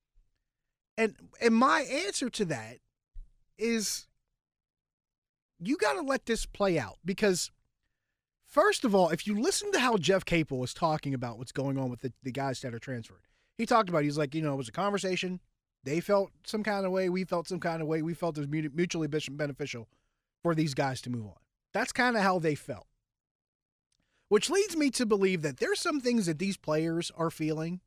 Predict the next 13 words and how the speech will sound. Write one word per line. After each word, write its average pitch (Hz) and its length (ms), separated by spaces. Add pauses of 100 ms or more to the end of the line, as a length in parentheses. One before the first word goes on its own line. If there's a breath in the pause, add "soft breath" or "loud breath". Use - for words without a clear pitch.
(600)
that 180 160
aren't 247 220
meshing 208 420
well 170 220
with 147 180
what 147 200 (140)
the, 135 360 (460)
with 147 200
what 151 180
the 135 80
coaching 151 380
staff 110 320
wants. - 400